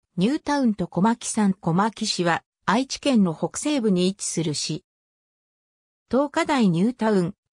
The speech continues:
名古屋市の北側に位置し、複数の高速道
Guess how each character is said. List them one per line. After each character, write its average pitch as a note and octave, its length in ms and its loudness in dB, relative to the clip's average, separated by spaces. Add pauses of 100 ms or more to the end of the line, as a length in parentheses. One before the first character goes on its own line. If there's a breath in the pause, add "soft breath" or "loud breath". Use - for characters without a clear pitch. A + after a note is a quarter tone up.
名 G3+ 140 -2
古 C#4+ 180 0
屋 A#3+ 120 0
市 A3 120 -2
の F#3 140 2
北 - 260 -4
側 A#3+ 260 0
に G#3+ 180 0
位 - 20 -2
置 - 120 -12
し、 - 320 -4 (220)
複 - 240 -4
数 D#4+ 240 2
の A#3 140 0
高 A3+ 240 0
速 B3 280 -4
道 C4 140 0